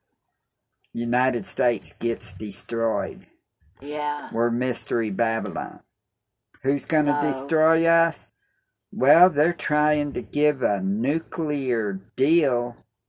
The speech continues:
Speaker 1: nuke deal to what, Iran?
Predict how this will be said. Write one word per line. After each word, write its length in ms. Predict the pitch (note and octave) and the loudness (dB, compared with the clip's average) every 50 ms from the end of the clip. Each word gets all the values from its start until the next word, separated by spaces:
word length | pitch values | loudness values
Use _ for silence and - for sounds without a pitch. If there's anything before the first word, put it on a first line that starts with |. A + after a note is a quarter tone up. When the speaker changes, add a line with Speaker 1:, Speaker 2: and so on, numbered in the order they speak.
| _ _ G2+ | _ _ -6
Speaker 1:
nuke 320 | G#2 A#2+ C#3 D#3 E3 - - G2+ | -2 0 0 -2 -2 -6 -10 -6
deal 360 | G#2 A2+ A#2 A#2 A#2 A#2 A#2+ - | -2 0 0 2 2 0 0 -2
to 560 | - - - A#2 A#2 A2+ A2 A2 G#2+ G2 - | -8 -6 -4 -2 -2 -2 -2 -4 -6 -8 -10
what, 400 | - G2 A#2+ A#2+ A2 F#2 - - _ - | -8 -4 -2 -2 -2 -2 -4 -8 _ -6
Iran? 800 | G#2 G#2+ G#2 G2+ A#2 B2 C#3 D3 C#3 A#2+ A#2+ A#2+ B2+ C3 - | -6 -4 -4 -4 -2 -2 -2 -2 -2 -2 -4 -6 -8 -12 -18